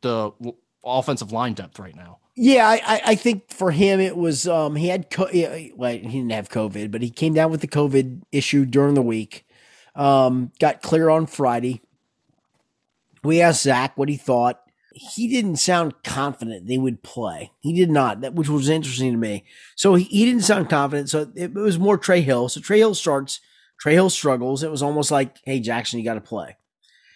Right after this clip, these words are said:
Speaker 2: And so Jackson goes in and plays. And then he, I, I think it was probably conditioning, Rick, because,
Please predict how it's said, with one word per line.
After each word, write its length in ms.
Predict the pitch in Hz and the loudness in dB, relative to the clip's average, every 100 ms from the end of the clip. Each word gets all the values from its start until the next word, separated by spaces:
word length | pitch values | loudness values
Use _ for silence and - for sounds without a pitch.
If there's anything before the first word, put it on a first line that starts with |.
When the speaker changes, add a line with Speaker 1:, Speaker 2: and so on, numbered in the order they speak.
| _ | _
Speaker 2:
And 100 | 151 | -4
so 80 | 143 | -2
Jackson 440 | 135 131 143 139 156 | 0 0 0 0 2
goes 200 | 156 151 | 4 4
in 100 | 185 | 2
and 140 | 185 | 0
plays. 680 | - 143 117 107 123 - - _ | -6 -6 -6 -6 -8 -12 -14 _
And 200 | 160 180 | -4 -2
then 560 | 220 240 240 233 214 180 _ | 0 2 2 2 -2 -6 _
he, 600 | - 233 269 247 240 202 _ _ _ _ _ _ _ _ _ - | -10 -2 0 2 0 -2 _ _ _ _ _ _ _ _ _ -14
I, 120 | 131 _ | -14 _
I 120 | 226 | -4
think 340 | 226 - 269 262 | -4 -6 -6 -2
it 60 | |
was 140 | 247 185 | 0 0
probably 460 | - - 214 214 214 | -2 -2 0 0 0
conditioning, 840 | 175 147 131 165 - 208 208 180 | -2 -2 2 2 2 0 0 2
Rick, 320 | 190 214 - | 2 2 -2
because, 580 | 170 - 170 156 131 - | -8 2 4 4 0 -6